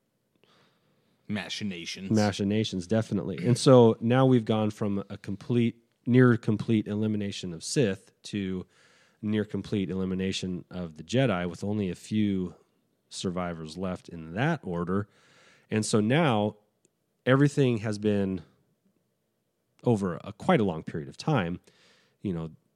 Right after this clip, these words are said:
Speaker 2: there's only a couple of Sith left and a couple of Jedi, at least known entities.
Speaker 1: Right.
Speaker 2: There's only a couple left on either side,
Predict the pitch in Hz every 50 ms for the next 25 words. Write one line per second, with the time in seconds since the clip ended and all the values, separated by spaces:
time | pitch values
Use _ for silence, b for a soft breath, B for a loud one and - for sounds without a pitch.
0 | _ _ _ _ _ _ _ _ _ - 95 90 85 85 80 - - 95 90 87
1 | 87 85 80 80 78 - - _ _ _ _ _ _ _ _ _ - - - -
2 | - - 127 - - - 139 147 - - 139 139 135 135 - _ _ _ _ -
3 | 87 73 78 - - - - - 87 82 82 85 76 73 71 - 92 101 104 101
4 | - - 98 98 101 101 95 80 65 64 - - - _ _ _ _ _ _ _
5 | _ _ - 95 80 - - - - 156 - - - - - 107 98 92 85 85
6 | - 113 107 110 113 120 127 123 110 - - 117 - 104 95 92 110 139 135 110
7 | 101 95 - - 80 92 95 92 - - - 104 101 92 87 85 80 - - 135
8 | 131 120 104 95 95 95 95